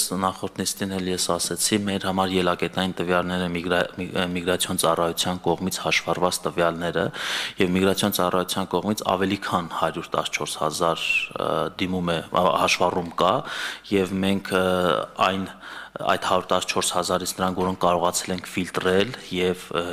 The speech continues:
նույնականացնել, սրանց են վերաբերում, բայց այնտեղ կան տվյալներ, որոնց մասին դեռ մենք պետք է որոշում կայացնենք և քննարկումներ ունենանք, ը, մինչև,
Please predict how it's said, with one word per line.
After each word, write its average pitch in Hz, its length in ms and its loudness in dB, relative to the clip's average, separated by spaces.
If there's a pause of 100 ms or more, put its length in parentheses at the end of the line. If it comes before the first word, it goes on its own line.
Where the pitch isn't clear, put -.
(260)
նույնականացնել, 92 1040 2 (340)
սրանց 98 380 2
են 87 160 -8
վերաբերում, 85 560 -2
բայց 90 200 0
այնտեղ 90 280 -2
կան 92 300 0
տվյալներ, 90 580 0
որոնց 90 340 -2 (100)
մասին 87 440 -2
դեռ 85 180 0
մենք 87 220 -6
պետք - 260 -2
է 87 100 2 (260)
որոշում 90 440 4
կայացնենք 90 600 0
և - 100 -4
քննարկումներ 90 720 -2
ունենանք, 90 420 0 (300)
ը, - 160 0 (760)
մինչև, 98 460 2